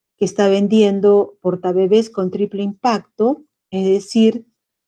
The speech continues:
cuidando el medio ambiente, la economía regional y las personas, ¿no? Eh, los consumidores son cada vez más digitales, quieren más poder, investigan antes de comprar.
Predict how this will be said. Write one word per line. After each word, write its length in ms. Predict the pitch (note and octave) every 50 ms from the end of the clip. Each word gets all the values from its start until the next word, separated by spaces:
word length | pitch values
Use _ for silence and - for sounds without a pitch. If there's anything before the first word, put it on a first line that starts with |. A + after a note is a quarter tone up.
| _ _
cuidando 460 | _ - G#3+ G#3 G3 G3 G3 G3+ G#3 G3+
el 60 | F#3
medio 200 | F#3+ G3 G3 G#3
ambiente, 460 | A3 A3+ C4 C4+ C#4 C4 B3+ C4 B3+
la 80 | A3+ G3+
economía 500 | G3+ - F#3 F3+ F3 F#3 G3 G3 G3 G3
regional 680 | G3 F#3+ - - A3+ G#3+ G#3+ G#3+ G#3+ G#3+ A#3 A3+ - -
y 120 | - F#3+
las 180 | F#3+ E3+ - -
personas, 880 | - F3 E3+ - - - G3 F#3 F3 F3 E3+ F3 E3+ _ _ _ _ _ _ _ _ _ _ _ _ _ -
¿no? 220 | F#3+ G#3+ C4+ C#4+ - _ _ _ _ _ _
Eh, 220 | - G3+ G3+ F#3+
los 160 | F#3+ G3+ F#3+ -
consumidores 600 | - G#3 G3 - G#3+ G#3+ A3 A3 A#3 B3 A#3+ A#3+
son 140 | A#3 G#3+
cada 260 | G#3 - G#3 G3+ G3+ G3
vez 140 | F#3+ F3+
más 180 | F3 F#3 E3 D#3+
digitales, 720 | F#3 F3+ - - - - A#3 A3+ A3 G#3+ G#3+ G#3 G#3+ G#3 -
quieren 300 | - G#3 F#3 F#3 F#3 F#3
más 120 | F3+ E3+
poder, 500 | - - F#3+ F#3+ G3 G3+ G#3+ A3 A3 _ _ _ _ _ _ _
investigan 680 | - F#3 F#3 F#3 F#3+ - - B3+ B3 A3 G#3+ G3 F#3+
antes 260 | G3 F#3+ F#3 - G3 F#3
de 140 | F#3 F3+
comprar. 640 | - F#3+ F#3 F#3 F#3 - A3+ A3 G#3 G#3 G#3+ -